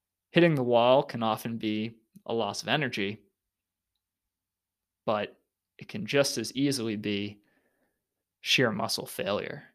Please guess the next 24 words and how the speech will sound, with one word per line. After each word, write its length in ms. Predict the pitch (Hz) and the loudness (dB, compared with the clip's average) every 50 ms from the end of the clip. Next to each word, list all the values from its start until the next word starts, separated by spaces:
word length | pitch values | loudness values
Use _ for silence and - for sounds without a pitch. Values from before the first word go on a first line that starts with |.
| _ _ _ _ _ _ | _ _ _ _ _ _
from 200 | - - - 101 | -14 -12 -10 -8
beating 260 | - 101 92 104 85 | -6 -6 -6 -6 -6
yourself 380 | 92 101 - - 92 80 - - | -8 -8 -6 -6 -6 -6 -4 -4
up 260 | - 85 - - _ - | -4 -6 -6 -10 _ -20
for 140 | - - - | -14 -12 -8
so 180 | - - - 50 | -8 -6 -6 -6
long, 340 | - - - - - 156 - _ _ _ _ _ _ _ _ _ _ _ _ _ _ _ _ _ _ _ _ _ _ _ _ _ _ _ _ _ _ _ _ _ _ _ _ _ _ _ | -6 -8 -8 -8 -10 -14 -18 _ _ _ _ _ _ _ _ _ _ _ _ _ _ _ _ _ _ _ _ _ _ _ _ _ _ _ _ _ _ _ _ _ _ _ _ _ _ _
for 120 | - - 117 | -10 -8 -6
running 340 | 113 120 113 113 110 110 107 | -2 -2 -2 -2 -2 -4 -4
for 120 | - 104 | -6 -6
two 280 | - - - 120 113 104 | -6 -6 -6 -4 -2 -2
hours 460 | 101 101 104 101 98 98 95 - - | -2 -2 -2 -2 -2 -2 -2 -2 -4
at 60 | - | -4
a 40 | - | -4
fast 380 | - - - - - - - | -2 -2 -2 0 -2 -4 0
pace, 500 | - - 147 135 131 127 - - - - - _ _ _ _ _ _ _ _ - - | 4 6 8 8 8 6 2 -2 -4 -6 -12 _ _ _ _ _ _ _ _ -14 -8
and 120 | 117 117 | -6 -4
then 180 | 104 101 101 101 | -4 -4 -4 -6
your 140 | 98 104 101 | -6 -4 -4
legs 360 | 101 98 101 101 98 - - | -2 -2 -2 -2 -4 -4 -6
just 220 | - - - - | -6 -6 -8 -8
being 160 | - - - | -8 -8 -6
so 340 | - - - - - 147 131 | -6 -4 0 4 6 6 6
sore, 460 | - - - 123 104 101 98 98 - | 6 4 -2 -2 -2 -2 -4 -6 -8